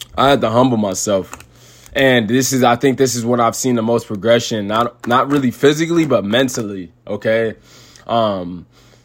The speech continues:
because of the fact that I was able to really acknowledge that I had some work to put in,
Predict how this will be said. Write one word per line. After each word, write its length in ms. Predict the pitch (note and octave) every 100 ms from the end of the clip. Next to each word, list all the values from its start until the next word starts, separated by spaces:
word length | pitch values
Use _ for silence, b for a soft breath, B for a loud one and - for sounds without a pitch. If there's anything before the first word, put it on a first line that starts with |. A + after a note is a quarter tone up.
| b
because 460 | B2 B2 - C3+ B2+
of 60 |
the 80 | C3
fact 400 | - C3 B2+ A#2+
that 340 | B2+ A#2+ G#2+ -
I 80 | B2
was 240 | B2 A2+
able 320 | - A#2+ A#2 A2+
to 140 | A2
really 340 | F#2+ A2+ A2+
acknowledge 480 | A2 G2+ G#2+ G#2+ G2+
that 200 | G#2 G2
I 120 | A2
had 240 | A#2 A2 G#2+
some 180 | A2 G#2+
work 220 | A2+ G2+
to 100 | G2+
put 220 | A#2 A2+
in, 240 | B2 F2